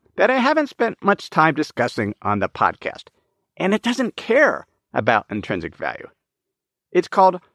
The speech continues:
momentum investing. Here's how Clifford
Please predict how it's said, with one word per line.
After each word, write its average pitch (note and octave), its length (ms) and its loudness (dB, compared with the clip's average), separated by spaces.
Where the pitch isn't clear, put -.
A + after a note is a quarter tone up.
momentum F3 800 2
investing. F#2 640 -8
Here's D4+ 380 -2
how F3+ 400 4
Clifford F#3+ 360 -2